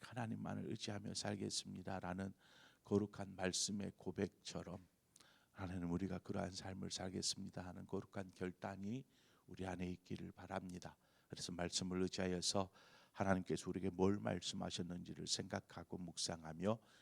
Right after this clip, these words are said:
기도의 자리로 나아가기를 원하고, 오늘 특별히, 어, 우리 교회를 위해서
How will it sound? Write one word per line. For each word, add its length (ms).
기도의 400
자리로 480
나아가기를 580
원하고, 640
오늘 240
특별히, 640
어, 480
우리 500
교회를 420
위해서 540